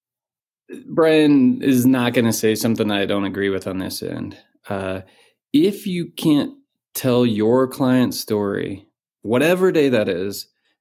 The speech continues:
you're really not in the right business. So it's not unusual for us. You know, we have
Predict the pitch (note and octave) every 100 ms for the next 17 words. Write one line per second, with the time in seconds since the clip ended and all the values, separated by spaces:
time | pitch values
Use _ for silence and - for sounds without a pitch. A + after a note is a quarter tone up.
0 | _ _ A#2+ A#2+ C3 B2 A2+ A2 - G2+
1 | G2 E2+ - E2+ D#2+ - - _ _ -
2 | - A#2 A2+ A2 - - _ - - E3
3 | G3 A3+ C#3 B2+ D3 C#3 B2 - A2 G#2+
4 | A2+ - - - A2 G#2+ A2+ A2+ A2+ G#2+
5 | G#2+ G#2